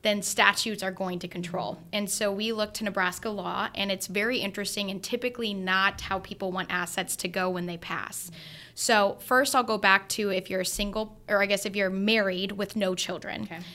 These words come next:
Speaker 1: That's a unique situation, and I was just in that situation a couple months ago. So in that situation, with both of my parents surviving, my husband would receive the first one hundred thousand dollars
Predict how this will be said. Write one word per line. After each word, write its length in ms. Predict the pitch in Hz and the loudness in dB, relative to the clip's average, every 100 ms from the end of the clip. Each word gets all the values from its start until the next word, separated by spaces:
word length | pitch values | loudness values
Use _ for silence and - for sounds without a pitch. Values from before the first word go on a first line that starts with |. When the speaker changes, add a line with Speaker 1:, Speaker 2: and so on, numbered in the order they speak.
| - | 0
Speaker 1:
That's 200 | 208 208 | 2 2
a 60 | 233 | 0
unique 340 | 226 226 208 | 2 0 -2
situation, 680 | - - 208 180 190 247 233 | -2 0 0 2 0 0 0
and 120 | 190 | 2
I 100 | 185 | 2
was 180 | 185 185 | 0 -2
just 220 | 185 - | -6 -4
in 220 | 208 202 | -4 -2
that 320 | 175 175 226 | 0 0 -2
situation 720 | - 226 208 196 185 180 - 196 | -4 -4 -2 0 0 0 0 -2
a 60 | |
couple 240 | 208 202 220 | -2 -2 0
months 240 | 240 233 | 2 0
ago. 260 | - - - - - - - - | -4 -4 -8 -14 -20 -20 -20 -16
So 180 | - 220 | -2 0
in 100 | 208 | 6
that 240 | 220 294 | 8 8
situation, 800 | - 240 233 202 180 - 185 233 262 | 6 0 2 2 2 2 2 0 0
with 220 | 208 202 | -4 0
both 200 | 214 214 | 0 2
of 80 | 240 | 2
my 120 | 233 | 0
parents 420 | 214 - 214 214 | 0 -2 -2 0
surviving, 720 | - 247 226 196 180 180 220 - - - - - | 0 4 6 6 4 -2 -4 -8 -16 -20 -20 2
my 140 | 196 233 | 4 4
husband 720 | 233 262 233 196 180 180 233 | 4 2 2 -4 -4 -2 -2
would 140 | 208 | -2
receive 400 | 185 190 - 208 | -2 -2 -2 -2
the 80 | 190 | -4
first 380 | 185 208 214 185 | 0 0 0 -2
one 180 | 202 220 | -2 0
hundred 300 | 226 233 233 | 0 -2 0
thousand 320 | 190 196 202 | 0 0 0
dollars 580 | 185 170 165 170 208 | 0 0 -2 -6 -8